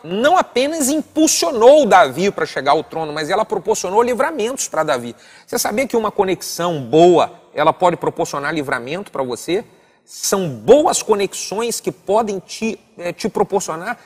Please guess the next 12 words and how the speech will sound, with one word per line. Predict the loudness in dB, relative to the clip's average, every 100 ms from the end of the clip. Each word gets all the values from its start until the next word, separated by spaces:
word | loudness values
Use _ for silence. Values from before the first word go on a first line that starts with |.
| _
livramento | -6 -2 0 0 0 -2 -4 -6
em | -2
áreas | -2 -2 -4
importantes | -4 -6 -6 -12 -6
da | -6
sua | -4 -6
vida. | -6 -10
Eu |
tô | -10
falando | -10 -10 -12 -10
pra | -8
você. | -8 -10 -16